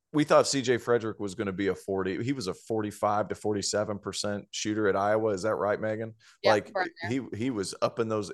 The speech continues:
Speaker 1: he's in the mid thirties this year. He's struggling to find his rhythm. Antonio Reeves is more scorer than he is shooter per se. But, like, at the same time, when Severe's not bringing that ball up the court, you know, C J Frederick is, or Kason, Kason Wallace is, they're bringing it up and they're getting rid of it,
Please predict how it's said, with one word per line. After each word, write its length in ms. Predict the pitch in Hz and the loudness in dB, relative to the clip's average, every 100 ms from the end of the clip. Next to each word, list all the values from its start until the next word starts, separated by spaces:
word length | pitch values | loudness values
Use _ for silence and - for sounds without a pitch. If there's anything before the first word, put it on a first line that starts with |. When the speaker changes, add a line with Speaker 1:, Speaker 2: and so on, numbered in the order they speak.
| 98 | -6
Speaker 1:
he's 180 | 120 | -4
in 80 | 117 | -2
the 60 | 107 | 0
mid 220 | 107 98 | 0 2
thirties 320 | 107 107 110 | 2 2 0
this 200 | 104 101 | -2 -4
year. 180 | 113 107 | -4 -4
He's 120 | 101 | -4
struggling 380 | - 107 110 107 | -4 -2 0 0
to 60 | 98 | -2
find 280 | - 107 101 | 0 0 0
his 160 | 90 | -2
rhythm. 360 | 92 104 110 104 - - | 0 0 0 -4 -14 -8
Antonio 480 | 107 110 127 131 131 | -6 -2 0 2 4
Reeves 400 | 107 107 113 98 | 4 4 0 -2
is 140 | 98 95 | -6 -4
more 160 | 104 | -4
scorer 460 | - - 104 113 113 | -2 -2 -2 -2 -2
than 140 | 104 | -4
he 140 | 98 98 | -2 -2
is 100 | 87 | -2
shooter 400 | - 104 107 113 | -2 -2 -2 -4
per 200 | - 107 | -4 -4
se. 460 | - 101 107 123 - - - _ | -2 0 -2 -4 -12 -20 -20 _
But, 140 | 110 90 | 0 2
like, 240 | 101 104 | 0 -4
at 80 | 110 | -6
the 80 | 110 | -4
same 320 | - 143 131 | -4 -4 -4
time, 540 | 143 151 139 117 107 - _ _ _ | -4 -2 0 -2 -4 -10 _ _ _
when 140 | - 104 | -6 0
Severe's 540 | - 113 156 160 156 | 0 0 2 2 2
not 240 | 117 127 - | 0 -2 -2
bringing 300 | 127 123 113 | -6 -4 -2
that 200 | 104 - | -2 0
ball 280 | 120 151 | -2 0
up 120 | 123 - | 0 -2
the 80 | |
court, 400 | 95 - 80 73 - _ _ _ | -10 -4 -4 -6 -12 _ _ _
you 120 | 113 | -6
know, 100 | 101 | -4
C 220 | 90 156 156 | -2 -2 2
J 160 | 143 | 2
Frederick 400 | - 139 131 101 | 2 0 0 -2
is, 480 | 123 120 85 - - - | -2 -2 -4 -8 -8 -2
or 360 | 104 95 95 | 0 0 0
Kason, 420 | - 143 - 123 - | 0 0 0 -2 -6
Kason 360 | 165 - 131 | -6 -2 0
Wallace 380 | 113 120 120 107 | 2 2 2 0
is, 200 | 135 107 | 0 0
they're 80 | 110 | -2
bringing 260 | 101 139 123 | -2 2 4
it 60 | |
up 120 | 123 | 4
and 80 | 98 | 2
they're 80 | 110 | -2
getting 300 | 107 123 104 | 0 0 0
rid 180 | 123 156 | 2 4
of 160 | 101 | 4
it, 140 | 110 | 2